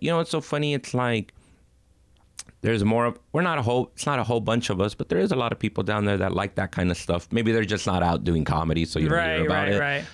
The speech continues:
Speaker 1: Or also, some of these things are kinda niche. So the, these audience, like,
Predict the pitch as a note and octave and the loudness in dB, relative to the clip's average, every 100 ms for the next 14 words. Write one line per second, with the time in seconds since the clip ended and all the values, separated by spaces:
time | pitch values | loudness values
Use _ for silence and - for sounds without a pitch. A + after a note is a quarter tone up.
0 | - - A#2+ B2 A#2+ A#2 A2 - - - | -14 -2 2 4 4 2 0 -8 -20 -8
1 | - F3 G3 F#3+ D#3+ - - E3 D#3 E3 | -2 0 2 2 0 -4 -4 -2 0 -2
2 | - D#3 C3 C3 C3+ G2+ F2 D#2+ D2+ - | -2 0 0 0 0 2 4 2 0 -4
3 | - - G2 F#2+ F2+ E2+ - - - - | -8 0 2 4 4 2 0 -8 -20 -20
4 | - - G2+ F#2+ F2 F#2 G2 F#2+ G2 G2 | -20 -4 0 2 4 4 2 2 2 2
5 | F#2 - - - _ G2 F2 E2 D#2+ | 0 -2 -6 -12 _ 0 2 2 0